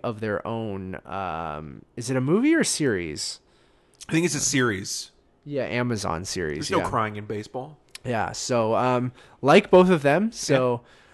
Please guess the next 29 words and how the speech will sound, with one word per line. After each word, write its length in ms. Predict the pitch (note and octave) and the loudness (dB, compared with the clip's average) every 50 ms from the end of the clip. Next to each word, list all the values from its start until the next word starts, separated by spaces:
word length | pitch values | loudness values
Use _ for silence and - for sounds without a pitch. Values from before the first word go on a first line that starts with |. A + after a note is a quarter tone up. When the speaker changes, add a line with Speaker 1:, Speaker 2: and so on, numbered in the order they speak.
| - _ | -14 _
Speaker 2:
Yeah. 60 | - | 0
Speaker 1:
uh, 380 | A#2 B2+ B2+ B2+ B2+ B2 B2 B2 | 2 2 4 4 4 4 4 4
Speaker 2:
She 80 | A#2+ A2+ | 6 4
was 120 | B3+ A#3+ | 4 4
on, 300 | B3 A3+ A3 A3 G#3+ G#3 | 4 6 6 4 4 2
uh, 640 | G#3 G#3 G3 G3 F#3+ F#3+ F#3 F#3 F3+ F3 F3 F3 E3+ D#3+ - | 2 2 2 2 2 0 0 0 -2 -2 -4 -6 -8 -8 -6
G 160 | - D#3+ E3 | -4 -4 -2
M 100 | E3 E3 | -2 -4
M 160 | F3+ A3 G3+ | -4 -6 -6
recently. 500 | C#3 A2+ - - - - A#2 B2+ B2+ C3+ - _ _ _ _ _ - | -6 -6 -8 -10 -12 -14 -14 -16 -16 -18 -20 _ _ _ _ _ 0
Speaker 1:
Yes, 540 | C#3+ D#3+ F#3 D#3+ - - - - - - | 4 6 6 6 4 0 -6 -8 -6 -6
she 260 | - - - - B2+ A#2 | -6 -6 -6 -4 -4 -2
was. 520 | A2+ A#2+ A#2 F#2 E2 D#2 G#2 - - - - | 0 0 2 2 0 -2 -4 -6 -8 -4 -2
Um, 280 | - A#2 A2+ G#2+ G#2+ | -2 0 0 -2 -4
you 100 | A2+ A2+ | -4 -4
guys 180 | A#2 A#2 A2+ A#2 | -2 -2 -2 -4
would 120 | A#2 G#2+ | -6 -6
know 200 | A2+ A2 A2 G#2+ G#2 | -4 -4 -4 -4 -4
her 280 | - A2 G#2+ G#2 G2+ | -4 -4 -2 -2 -4
from 300 | - - - A#2 G#2 G#2 | -6 -6 -6 -4 -4 -4
The 100 | G2 G#2+ G#2+ | -4 -6 -8
Good 300 | - - B2 A#2 A#2 - | -4 -2 -2 -2 -2 -6
Place. 540 | - - D#3+ E3+ G3+ A3 - - - - - | -6 -4 -4 -4 -4 -6 -10 -12 -12 -6 -4
Speaker 2:
Yeah, 120 | C3 B2+ | -4 -2
she's 140 | - - B2+ B2 | -2 -2 0 0
also 200 | A2+ - - C3+ | 0 0 -2 -4
in 80 | A2+ | -4
Barry. 320 | G#2+ A2 G2+ G2+ A2+ B2+ C#3 | -2 -2 -2 0 -2 -4 -6
Speaker 1:
Uh, 200 | - G#2 G#2 F#2+ | -6 -4 -4 -4